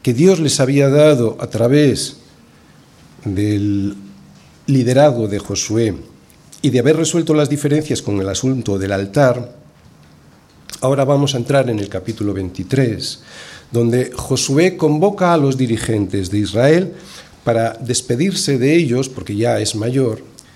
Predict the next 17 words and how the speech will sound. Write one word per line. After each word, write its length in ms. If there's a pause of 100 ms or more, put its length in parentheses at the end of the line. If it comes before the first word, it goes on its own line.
(380)
y 100
para 240
darles 400
los 220
últimos 400
consejos. 680 (1000)
Leamos, 340
pues, 220
los 160
trece 240
primeros 380
versículos 600
de 100
este 200
capítulo, 760
mm, 240
veintitrés, 800